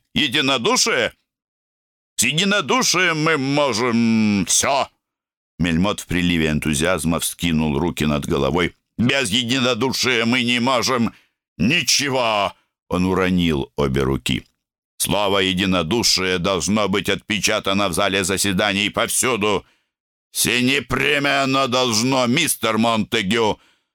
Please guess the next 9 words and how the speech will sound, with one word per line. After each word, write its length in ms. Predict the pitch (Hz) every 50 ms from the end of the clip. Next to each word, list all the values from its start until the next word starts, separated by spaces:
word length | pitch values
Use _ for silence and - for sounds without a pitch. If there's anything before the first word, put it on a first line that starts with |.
| _ _ _ _ _ _ _ _ _ _ _ _ _ _ _ _ - -
"Но, 320 | 69 71 73 80 78 76
допустим, 1120 | 69 67 67 78 73 67 - _ - 71 69 67 - - - - - 69 71 73 78 85 - _ _ _ _ _ _ _ _ _ _ _ _ _ _ _ _ _ _ _ _ _ _ -
директора 720 | - 78 95 95 90 92 90 - - - 92 90 107 143 151
не 580 | 131 120 123 131 147 160 151 117 78 65 - _ _
единодушны". 1080 | - - 78 78 71 69 82 80 90 101 101 82 69 65 62 - - - - - - - _ _ _ _ -
"Они 420 | - 85 90 87 87 101 110 110
должны 960 | 95 80 92 113 117 113 117 113 104 104 110 110 110 110 120 123 127 131 135
быть 500 | 117 98 90 123 135 127 127 113 - -
единодушны, 1120 | 113 123 113 104 127 127 131 170 127 110 104 120 113 104 98 - - 104 107 104 101 90 -